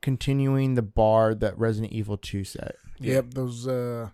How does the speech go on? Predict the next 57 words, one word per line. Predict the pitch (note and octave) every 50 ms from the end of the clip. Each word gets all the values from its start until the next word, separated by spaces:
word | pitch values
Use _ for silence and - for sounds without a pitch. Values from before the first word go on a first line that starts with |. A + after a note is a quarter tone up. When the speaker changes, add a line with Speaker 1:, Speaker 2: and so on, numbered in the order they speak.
| -
Speaker 3:
completely | - - - E3 D#3 D3 C3+ C3+
redone | C3+ D3 D3 C#3 D3 D3 D3+ D3 D3 C#3 C3
Speaker 1:
I | C3+ C#3+
know | D3 D3
we | D3 D3
Speaker 3:
remakes. | C#3+ C#3+ B2+ A#2+
Speaker 1:
haven't | A2+ G#2+ -
played | - - C3+ D3 D3
it | D#3 D3
yet, | D#3+ E3 E3 D#3 -
but | C#3 B2+ A#2 A#2 B2+ B2 A#2+
just | A#2 C#3 C3+ - -
from | - D3 C3+
what | B2 B2+ A2+ -
we've | A#2 G#2 -
seen, | - - B2 A#2 A2+ A2
we | G#2+ G#2+
know | G#2+ G#2 G2+ G2+
it's | G2 -
raising | G2+ G2+ G#2 G2 G2
the | D3+ D3+
Speaker 2:
Yeah, | C#3+ B2+ A2 A2
you, | G#2+ A#2 D3+
Speaker 1:
it's | E3+ D#3 -
Speaker 2:
you | D3+ D#3 E3
know | D#3 D3+ C#3+ C3+
they, | C3 C3+ C3+ C3
they've | A2+ A2 C3 C#3+ A#2+
rehauled | G#2+ A#2 B2 A#2+ A2 G#2 A2+ A2 G#2+ G#2
it. | A2 G2+ -
'Cause, | - D#3 D#3+
I |
mean, | D#3+ E3 E3 E3 D3+ C#3+ - - - -
if | D3 C3+ -
it | E3 -
was | D#3 D3 C#3+ B2+ A#2+
just | C#3 C3 - -
a | A2+ G2+
skin, | - - - E3+ D#3 D3 C#3 C3 B2
it | A#2+ A#2
would | A#2+ A#2
have | A2 G#2+
been | A#2 A#2 A#2
what | A2+ A2+ A2+
they | A#2 A2+ A2
did | G#2 G#2+ A2+ A2 G#2+ G#2+
with, | G2+ G2 G#2 G#2+ G#2 G2+ - D#2+
uh, | F#2 G#2 G2+ G#2 G2 F#2 -
Final | - B2 A#2+ A2
Fantasy | - A2 G2+ G2 F#2+
twelve, | - - A#2 G2+ F2 - - _ _ _ _ _ _ _ _ _ _ _ _ _ _
where | - G#2+ A2+ A2+
they | A2 A2 A2
did | G2+ A2+ A#2 A#2 A2+ G2
the | G2+
texture | - - A#2+ A2 G#2 - - - G#2 C2+
update. | F#2+ G#2+ G#2 G2 - G#2+ G2+ G2+ G2 F#2 -